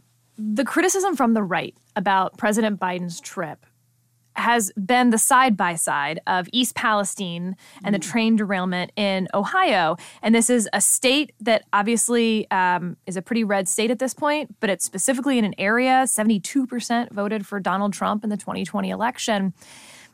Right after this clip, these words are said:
Speaker 1: And the idea is, you know, Secretary Buttigieg did go this week, but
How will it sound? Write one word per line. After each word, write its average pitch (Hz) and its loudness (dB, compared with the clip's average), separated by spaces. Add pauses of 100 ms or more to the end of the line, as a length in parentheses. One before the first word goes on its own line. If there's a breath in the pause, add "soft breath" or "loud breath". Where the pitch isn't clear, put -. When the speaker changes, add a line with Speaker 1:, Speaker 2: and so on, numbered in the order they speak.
(260)
Speaker 1:
And 269 4
the 277 4
idea 277 2
is, 240 0 (680)
you 254 -2
know, 208 0
Secretary 240 0
Buttigieg 233 -2
did 220 -2 (140)
go 214 0
this 226 -2
week, 226 -6 (360 soft breath)
but 220 0